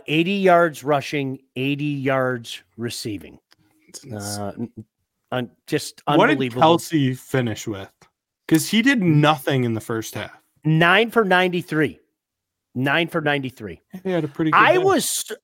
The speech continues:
Speaker 1: I was surprised, and I know I texted you. I think anybody that plays fantasy football in particular probably knows this.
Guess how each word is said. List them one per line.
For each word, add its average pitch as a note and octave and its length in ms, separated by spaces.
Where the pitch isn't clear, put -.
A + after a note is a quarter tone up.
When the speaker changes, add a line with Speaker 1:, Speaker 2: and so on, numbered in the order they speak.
Speaker 1:
I A#3 280
was E4+ 200
surprised, G#3 560
and E3+ 100
I E3 80
know F3+ 200
I B3+ 140
texted D#3 640
you. F3 280
I D3+ 80
think D#3+ 340
anybody G#3 460
that D#3+ 200
plays D3+ 260
fantasy C#3+ 500
football C#3 520
in B2+ 120
particular C#3 600
probably C3+ 640
knows A#2+ 400
this. E3 280